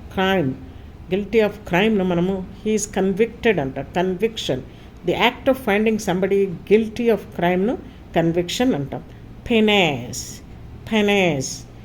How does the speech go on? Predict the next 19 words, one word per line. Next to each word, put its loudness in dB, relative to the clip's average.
means 0
voluntary 4
self 0
punishment -2
for 0
doing 2
wrongs. -4
Opposite 2
to 2
a -2
great 0
or 0
sudden 0
change-ను -2
కన్జర్వేటివ్ -2
అంటారు. -12
Credible, 4
to 2
which -2